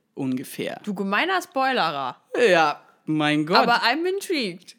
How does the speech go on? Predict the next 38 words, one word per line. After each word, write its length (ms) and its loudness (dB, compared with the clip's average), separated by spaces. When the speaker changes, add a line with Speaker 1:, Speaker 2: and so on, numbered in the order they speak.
Speaker 1:
Ich 200 -4
wollte 200 -2
grad 200 -2
sagen, 400 4
ich 180 2
hoffe, 260 4
die 120 2
anderen 260 4
Zuscha-, 760 0
äh, 200 0
Zuschauer, 500 -4
sag 160 -2
ich 120 -4
schon, 120 0
die 100 4
anderen 240 2
Zuhörerinnen 720 -2
und 160 -4
Zuhörer 580 -6
auch. 400 -2
Guckt 240 2
euch 140 0
den 140 0
Film 260 -2
auf 140 -6
jeden 240 -4
Fall 260 -6
an, 220 -2
genießt 440 -2
wundervolle 760 -2
Musik, 600 -6
ein 160 -6
wirklich 300 -8
sp-, 160 -16
eine 160 -4
spannende 580 0
Dokumentation. 1040 -8
Und 800 -2